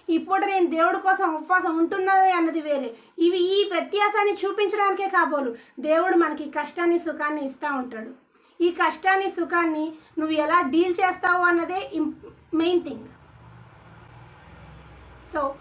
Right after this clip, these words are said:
కష్టం వచ్చిందని కూడా కృంగిపోకండి, సంతోషంగా ఉన్నామని పొంగిపోకండి. ఆ, ఈ మధ్యకాలంలోనే ఎక్కడో నేను చదివాను, Insta-లో అనుకుంటా,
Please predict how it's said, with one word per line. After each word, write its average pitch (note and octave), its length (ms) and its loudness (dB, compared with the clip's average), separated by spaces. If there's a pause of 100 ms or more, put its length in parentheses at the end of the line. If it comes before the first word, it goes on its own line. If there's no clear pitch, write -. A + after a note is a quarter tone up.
(240)
కష్టం E4+ 360 0
వచ్చిందని D#4+ 540 0
కూడా D#4+ 140 -2
కృంగిపోకండి, D#4 1040 -4 (340)
సంతోషంగా D#4 760 -2
ఉన్నామని D4 560 0
పొంగిపోకండి. C4+ 1040 -6 (600)
ఆ, C4+ 480 0
ఈ D#4 80 -2
మధ్యకాలంలోనే D#4+ 1040 -2
ఎక్కడో F4 340 0
నేను E4+ 180 2
చదివాను, D#4+ 580 -2
Insta-లో D#4 540 -2
అనుకుంటా, C#4 600 -4